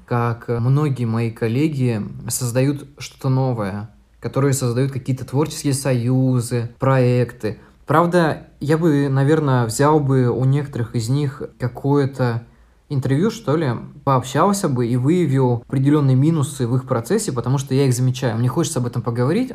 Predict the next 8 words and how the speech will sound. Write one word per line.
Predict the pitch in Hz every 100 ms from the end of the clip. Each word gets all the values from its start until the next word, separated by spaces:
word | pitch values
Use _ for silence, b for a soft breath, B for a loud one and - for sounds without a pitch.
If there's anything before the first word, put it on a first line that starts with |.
| -
но | 127 127 127
иногда | 120 117 156
мне | 165 123 127
очень-очень | - 110 135 - 120 98 123 131 - 113
стеснительно | - 117 143 175 143 117 113 -
написать | 127 123 123 127
человеку, | - 123 117 127 170 170
что | 120 - 131 131 131 127